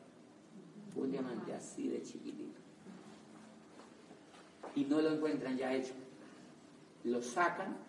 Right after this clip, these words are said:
y lo tienen que pasar a una tecnología judía, por lo general, a que le hagan un pulimento impresionante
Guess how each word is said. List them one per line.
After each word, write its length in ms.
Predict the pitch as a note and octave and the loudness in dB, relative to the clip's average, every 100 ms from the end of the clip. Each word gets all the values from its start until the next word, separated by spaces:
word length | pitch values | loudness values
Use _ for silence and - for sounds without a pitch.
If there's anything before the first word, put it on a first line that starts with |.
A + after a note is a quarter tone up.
| - | -2
y 100 | - | 4
lo 120 | B2 A#2+ | 6 6
tienen 340 | C#3+ C#3 C3+ | 4 4 2
que 140 | C#3+ C#3 | 0 0
pasar 580 | C3+ C3+ E3 D#3 D#3+ D3 | 0 0 4 6 6 4
a 100 | C#3+ | 4
una 220 | C#3+ C3+ | 4 2
tecnología 640 | C#3 B2+ A#2+ A#2+ C#3+ C3+ | 0 2 2 0 0 0
judía, 500 | B2 A#2+ D3+ A#2+ A#2 | 2 4 6 6 6
por 100 | B2 A#2+ | 4 -2
lo 100 | A#2 | -2
general, 380 | A2+ A2+ B2+ - | -4 -2 0 0
a 140 | - | -2
que 80 | A#2+ | -4
le 100 | A#2+ | -2
hagan 240 | - A#2+ | -2 -2
un 260 | B2+ B2 A#2+ | -4 -6 -8
pulimento 840 | B2+ A#2+ A#2 A#2+ A#2+ A#2+ A#2+ - A#2+ | -4 -2 -2 -2 -2 -2 -4 -4 -2
impresionante 1040 | B2 - A#2 A2+ - A#2 D3 E3 E3+ - | -4 -4 -2 -2 0 0 2 2 0 -4